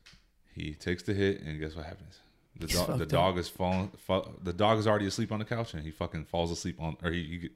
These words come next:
Speaker 1: he's stoned off the dog. Yeah.
Speaker 2: He's
Speaker 1: He sits
Speaker 2: hella
Speaker 1: on, he's st-, he's, he
Speaker 2: He fucks
Speaker 1: ends
Speaker 2: the
Speaker 1: up falling
Speaker 2: dog?
Speaker 1: asleep. He ends up falling asleep on top of the dog.
Speaker 2: Okay.
Speaker 1: While the dog is asleep.
Speaker 2: And he kills the dog?
Speaker 1: Yeah.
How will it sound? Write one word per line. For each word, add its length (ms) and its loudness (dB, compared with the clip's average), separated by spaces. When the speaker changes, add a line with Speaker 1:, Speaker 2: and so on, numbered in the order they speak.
Speaker 1:
he's 120 -6
stoned 260 0
off 120 -4
the 80 -8
dog. 240 -6
Yeah. 120 -6
Speaker 2:
He's 180 8
Speaker 1:
He 80 12
sits 100 12
Speaker 2:
hella 120 8
Speaker 1:
on, 100 -12
he's 140 6
st-, 300 6
he's, 240 4
he 200 4
Speaker 2:
He 100 12
fucks 200 12
Speaker 1:
ends 120 10
Speaker 2:
the 60 12
Speaker 1:
up 60 12
falling 220 12
Speaker 2:
dog? 100 10
Speaker 1:
asleep. 360 0
He 140 6
ends 120 10
up 80 10
falling 240 10
asleep 280 4
on 140 4
top 220 2
of 80 -2
the 40 0
dog. 220 -4
Speaker 2:
Okay. 180 8
Speaker 1:
While 80 12
the 60 8
dog 260 4
is 80 -2
asleep. 280 -10
Speaker 2:
And 60 8
he 60 8
kills 280 8
the 80 -4
dog? 280 4
Speaker 1:
Yeah. 80 -4